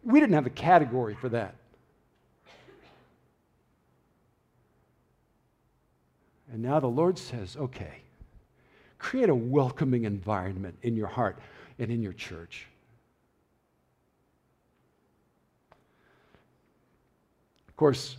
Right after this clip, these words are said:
one of the reasons why we might not do that or fall short of it is sometimes we disappoint each other. We do. We don't mean to. We don't want to. We just do.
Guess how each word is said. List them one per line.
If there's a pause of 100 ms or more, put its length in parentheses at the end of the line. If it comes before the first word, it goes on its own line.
(120)
one
of
the
reasons
why
we
might
not
do
that
or
fall
short
of
it (2000)
is
sometimes (600)
we
disappoint
each
other. (2000)
We
do. (420)
We
don't
mean
to. (600)
We
don't
want
to.
We
just
do.